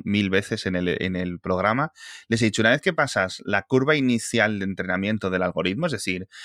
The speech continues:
les das me gusta a algunos vídeos, le empiezas a dar no me gusta a otros vídeos, empiezas a bloquear a los típicos que siempre te salen y no te hacen gracia,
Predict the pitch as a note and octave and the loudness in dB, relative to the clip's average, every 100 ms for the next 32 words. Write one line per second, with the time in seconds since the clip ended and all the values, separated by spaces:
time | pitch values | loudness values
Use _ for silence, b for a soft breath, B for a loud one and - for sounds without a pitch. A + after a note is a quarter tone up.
0 | B B F#2 G2 A2 C3 B2+ B2 C3 - | B B 2 4 4 4 2 4 4 4
1 | G#2+ G2+ G2+ F#2+ G2 A#2 F#3 D#3 D3 C3+ | 2 2 0 0 0 2 4 4 4 4
2 | G2 F2+ A#2 A2+ G#2 G#2 G#2 G2+ F#2 - | 2 0 -2 2 2 4 2 2 0 0
3 | G#2 - G2 - F#2 F#2+ F#2 F#2+ C3 F3+ | -2 0 -2 0 -2 -2 -2 -2 2 4
4 | D3 B2+ - G2+ A2 A2 G#2+ G#2 - G2+ | 4 4 2 -4 -2 0 0 0 0 2
5 | G#2 G#2 B B B G2+ G#2+ G#2 C3 C#3 | 2 2 B B B 0 2 0 -2 -2
6 | A2+ A2 G#2 B2+ A#2 G#2 G2 G#2+ G#2 G2+ | 0 -2 0 0 2 0 0 0 2 2
7 | G#2 G#2+ G2 G#2 G#2 G#2+ C#3+ - G3 | 2 0 0 0 2 4 2 0 -4